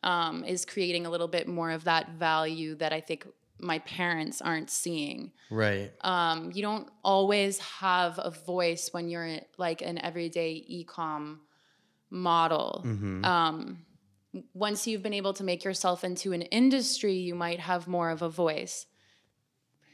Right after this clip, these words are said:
Speaker 2: You touched on your parents and their perspective of what you're bringing to society, your contributions to society, and maybe it's not quite as,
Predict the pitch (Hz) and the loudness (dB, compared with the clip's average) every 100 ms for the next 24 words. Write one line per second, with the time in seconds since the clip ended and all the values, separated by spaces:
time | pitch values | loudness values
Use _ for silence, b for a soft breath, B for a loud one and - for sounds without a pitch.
0 | b - 123 143 139 - 123 110 107 98 | b -4 -2 0 0 2 0 0 -2 -6
1 | 107 110 117 104 95 - 98 101 110 - | -8 -6 -2 -2 -2 -4 -4 -2 -2 -2
2 | 104 101 - 92 90 - - 101 98 101 | 0 0 0 -2 -2 -6 -8 -4 -4 -6
3 | - - _ _ _ _ _ 123 127 120 | -12 -14 _ _ _ _ _ -12 -2 2
4 | 113 - - _ _ _ _ 127 123 117 | 2 -2 -12 _ _ _ _ -8 -2 0
5 | 110 101 101 98 92 - - 98 - 101 | 0 0 -2 -4 -8 -8 -6 -4 -6 -6
6 | 98 101 104 101 104 104 95 95 95 98 | -6 -6 -6 -6 -6 -6 -6 -6 -8 -10
7 | - 107 - - 101 98 95 92 98 104 | -10 -8 -6 -6 -6 -6 -6 -6 -2 0
8 | 101 98 - 110 101 - 107 101 98 98 | 0 -2 -2 -2 -2 -2 -2 0 -2 -2
9 | - | -6